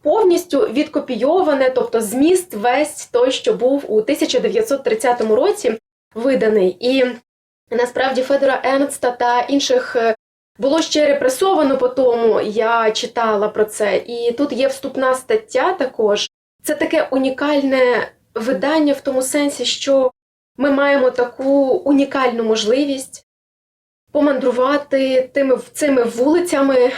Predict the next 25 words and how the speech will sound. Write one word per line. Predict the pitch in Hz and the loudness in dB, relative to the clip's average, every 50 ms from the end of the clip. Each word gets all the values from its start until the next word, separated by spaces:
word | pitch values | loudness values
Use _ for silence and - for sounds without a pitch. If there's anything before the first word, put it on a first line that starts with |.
| - - 254 | -6 -6 -4
е, | 208 220 220 208 190 - - | -2 0 0 0 -2 -4 -4
і | 240 240 240 | -4 -4 -4
тими, | 240 - - 262 262 285 294 285 285 277 277 277 | -4 -2 0 0 2 4 4 4 2 2 0 -2
як | - 240 220 - | -4 -6 -4 -2
я | 240 226 240 240 | -2 -2 -2 -2
кажу, | - 226 214 214 220 240 240 | -2 -4 -4 -2 -2 -2 -4
що | 240 - - - 220 214 214 214 | -4 -4 -2 0 2 2 2 2
тридцятого | 214 - 233 226 - 226 220 220 - 220 220 214 208 | 0 -2 -4 -2 -2 -2 -2 -2 -2 0 0 0 2
року, | 208 220 262 269 - 294 254 254 - _ _ _ _ _ _ _ _ _ _ _ _ _ | 2 2 2 0 0 0 0 0 -2 _ _ _ _ _ _ _ _ _ _ _ _ _
і | - 226 247 247 254 254 262 254 254 254 - | -4 -2 0 2 2 2 2 0 0 0 -2
побачити, | 277 214 269 285 311 320 - 294 - 277 | -2 0 0 0 -2 -2 -4 -4 -4 -4
що | 277 - - - - 269 254 254 | -2 -2 -4 -2 0 0 0 2
було, | 208 240 240 220 214 214 208 208 | 2 2 2 2 2 2 2 2
як | 214 226 226 247 254 - | 0 0 0 -2 -2 -2
було. | - 247 240 220 226 220 208 196 190 180 - _ _ _ _ _ _ _ _ _ - | -2 -2 0 2 2 2 2 2 0 -2 -6 _ _ _ _ _ _ _ _ _ -12
І, | - 226 240 240 240 240 233 233 233 226 220 220 - | -8 -6 -4 -4 -4 -2 -2 -2 0 0 0 0 -2
знаєте, | 220 208 240 269 294 339 330 285 | -2 -2 0 0 0 0 0 0
я | 247 277 302 | 0 0 0
коли | 294 294 262 277 | 0 0 -2 -2
читала, | 262 - 247 - - 285 359 370 294 247 202 - _ _ _ _ | -2 -4 -6 -4 -2 0 0 2 2 0 -2 -4 _ _ _ _
це | - - 262 | -2 0 0
настільки | 269 285 285 - - 359 359 359 - 285 233 | 0 0 -2 -2 -2 -2 -2 0 -2 -4 -4
деталізований | 202 190 180 277 302 294 - - 254 240 240 254 220 202 208 262 277 285 240 240 226 220 214 202 - - | -2 -2 -2 -2 -2 -2 0 0 0 2 2 0 0 0 0 2 2 2 2 0 0 0 0 -2 -2 -2
опис | 220 240 269 262 - 214 214 - - | 0 0 0 0 0 -2 -2 -2 -4
усього. | 214 220 - - - 240 277 349 302 233 214 - | -6 -6 -4 -2 0 0 2 0 0 0 -2 -4